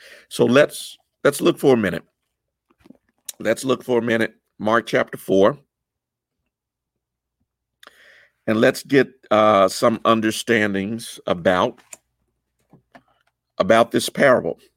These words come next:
how Jesus, um, tells it and the meaning of it,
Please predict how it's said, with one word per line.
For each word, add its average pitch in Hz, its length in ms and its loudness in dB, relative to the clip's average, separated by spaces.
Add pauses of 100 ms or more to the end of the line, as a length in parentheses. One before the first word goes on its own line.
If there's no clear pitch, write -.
(1160)
how 107 480 0
Jesus, 104 720 -6 (720)
um, 90 680 -4 (140)
tells 127 440 2
it 190 180 -4 (760)
and 139 300 0
the 147 80 6
meaning 156 480 0
of - 180 -4
it, - 260 -20